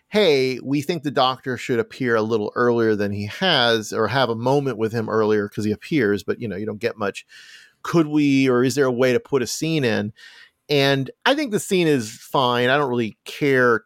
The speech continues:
too much about that interaction. It's, it sort of serves an introductory purpose.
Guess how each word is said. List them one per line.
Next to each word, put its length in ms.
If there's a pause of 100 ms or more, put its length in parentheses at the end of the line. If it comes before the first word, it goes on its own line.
too 500
much 540
about 460
that 180
interaction. 840
It's, 320
it 120
sort 200
of 80
serves 380
an 180
introductory 520
purpose. 600